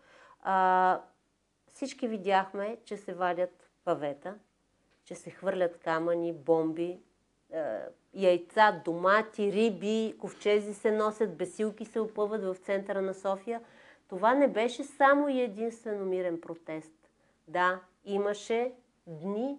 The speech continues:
в които в началото много симпатични, млади хора протестираха за няколко, а,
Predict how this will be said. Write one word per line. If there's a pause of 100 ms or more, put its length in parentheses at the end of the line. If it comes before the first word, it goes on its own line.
(100)
в
които (520)
в
началото (560)
много
симпатични, (160)
млади
хора (420)
протестираха (400)
за
няколко, (360)
а,